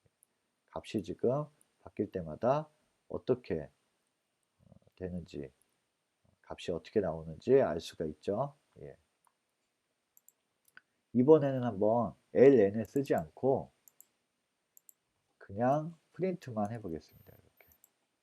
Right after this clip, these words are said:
그러면 다시 업로드를 시키고요. 시리얼 모니터를 키면 이렇게 되죠. 옆으로 나오네요. 예. 그 보기가 어렵죠. 예.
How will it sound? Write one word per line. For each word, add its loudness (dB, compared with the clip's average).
그러면 -6
다시 -18
업로드를 -6
시키고요. -6
시리얼 0
모니터를 -8
키면 -6
이렇게 -4
되죠. -10
옆으로 2
나오네요. -12
예. -16
그 -6
보기가 4
어렵죠. -2
예. -20